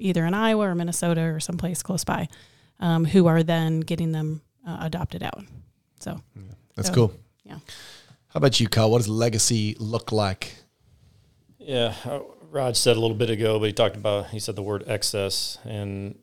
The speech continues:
Speaker 3: you know, I think about three areas, business and personal and spiritual. And, you know, business-wise, you know, we've got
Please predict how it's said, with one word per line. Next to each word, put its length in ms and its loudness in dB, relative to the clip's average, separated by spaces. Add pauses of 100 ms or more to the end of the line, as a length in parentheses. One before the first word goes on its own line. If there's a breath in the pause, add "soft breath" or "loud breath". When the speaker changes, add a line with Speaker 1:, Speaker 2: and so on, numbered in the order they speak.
Speaker 3:
you 180 -14
know, 100 -10
I 60 -6
think 220 -8
about 440 -4 (580)
three 240 -6
areas, 460 -4
business 680 -6
and 120 -12
personal 560 -8
and 80 -8
spiritual. 720 -6
And, 240 -14 (320)
you 60 -10
know, 60 -2
business-wise, 1500 0 (480)
you 60 -16
know, 60 -8
we've 200 -6
got 320 0